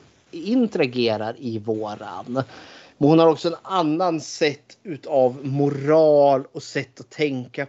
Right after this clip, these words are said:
på som kan clasha med våran egen. Så det är just det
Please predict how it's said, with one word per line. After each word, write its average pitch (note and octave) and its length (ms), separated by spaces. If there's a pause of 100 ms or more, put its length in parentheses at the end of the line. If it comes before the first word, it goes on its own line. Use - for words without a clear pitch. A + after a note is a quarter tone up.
(100)
på A2+ 720 (580)
som - 180
kan - 180
clasha E3 800
med C3 260
våran A#2+ 340 (200)
egen. D3+ 1200 (680)
Så - 180
det D3+ 100
är D3+ 60
just D3 220
det C#3+ 60